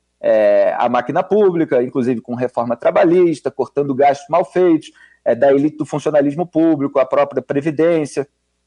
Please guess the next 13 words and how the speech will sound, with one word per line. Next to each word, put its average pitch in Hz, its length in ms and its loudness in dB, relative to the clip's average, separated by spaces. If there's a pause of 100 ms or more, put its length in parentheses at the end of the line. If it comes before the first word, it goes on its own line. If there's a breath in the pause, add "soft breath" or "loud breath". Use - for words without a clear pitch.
(420)
é, 113 160 0
que 131 140 -2
faz 139 280 2
aumentar 127 400 0
aí 120 340 0 (320 soft breath)
as 113 160 0
despesas 117 460 -2
obrigatórias, 110 760 0
inclusive 110 480 -4
com 120 120 -8
os 104 100 -8
gastos 120 260 0
previdenciários, 117 840 -2